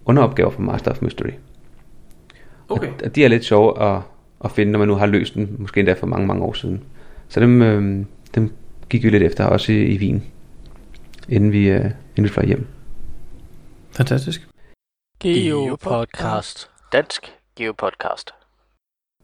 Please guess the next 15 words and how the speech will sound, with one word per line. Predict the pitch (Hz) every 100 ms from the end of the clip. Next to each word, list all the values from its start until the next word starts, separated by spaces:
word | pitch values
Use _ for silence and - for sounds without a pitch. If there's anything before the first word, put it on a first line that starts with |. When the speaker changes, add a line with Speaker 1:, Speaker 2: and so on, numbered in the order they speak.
| _
Speaker 1:
En | 135
gang | 135 160 - -
i, | 151 135
øh, | 123 113
starten | - 139 160
af |
juli, | 156 160 151 135
der | 135 156
var | 151
der | 160
sådan | - 160 135
et, | 131
øh, | 113 107 101 98 98 - - - _ _ _ _ _ _ _ -
en | 117
Canada-dag, | - - 180 127 131 110 - -